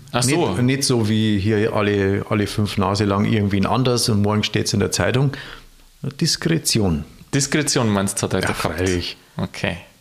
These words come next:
Speaker 2: Die ganzen Stände, ja, was meinst denn du? Die haben ja nicht bloß eine Frau gehabt.
Speaker 1: Ja, von ihm weiß man nicht so viel. Also diese, diese Weibergeschichten, das weiß man von ihm nicht so stark.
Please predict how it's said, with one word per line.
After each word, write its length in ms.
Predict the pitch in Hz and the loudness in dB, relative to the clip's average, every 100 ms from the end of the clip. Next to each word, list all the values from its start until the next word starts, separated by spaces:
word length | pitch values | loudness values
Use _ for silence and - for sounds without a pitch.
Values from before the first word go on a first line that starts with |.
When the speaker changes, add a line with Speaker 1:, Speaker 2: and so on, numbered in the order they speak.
| _ - | _ -6
Speaker 2:
Die 60 | 85 | -2
ganzen 380 | 98 113 - 95 | 0 2 2 0
Stände, 400 | - 104 123 104 | 0 2 2 2
ja, 160 | 90 | 2
was 180 | 90 - | 2 2
meinst 300 | 92 92 - | 2 2 0
denn 140 | 90 | 0
du? 240 | 87 104 110 - - - - | 0 0 0 -4 -20 -20 -8
Die 100 | - | -2
haben 120 | 85 110 | 0 2
ja 60 | |
nicht 180 | 104 117 | 2 0
bloß 240 | 113 92 117 | -2 -2 0
eine 140 | 120 | -2
Frau 260 | 120 95 90 | 0 -2 -2
gehabt. 400 | 92 85 - - _ _ _ _ - - - - | -2 -4 -8 -20 _ _ _ _ -14 -12 -12 -6
Speaker 1:
Ja, 120 | 104 | -4
von 200 | - 113 | 0 0
ihm 600 | 117 123 180 185 156 127 | 0 0 0 0 -2 0
weiß 220 | 143 156 | 0 0
man 240 | 165 165 160 | 0 2 2
nicht 200 | 226 262 | 0 0
so 120 | 139 | -2
viel. 360 | - 107 104 | -2 0 0
Also 240 | 104 101 107 | 0 0 0
diese, 420 | 104 110 113 98 | 0 0 0 0
diese 280 | 107 104 90 | 0 0 0
Weibergeschichten, 840 | 92 147 - 180 175 - 208 190 - - - - _ | 0 0 0 -2 -2 -2 -2 -2 -6 -18 -18 -20 _
das 180 | 127 127 | -6 -2
weiß 180 | 131 151 | -2 0
man 100 | 160 | 0
von 160 | - 165 | 0 0
ihm 140 | 160 | 2
nicht 140 | 180 190 | 0 0
so 100 | 110 | -2
stark. 480 | - 104 110 - | -2 -2 -4 -6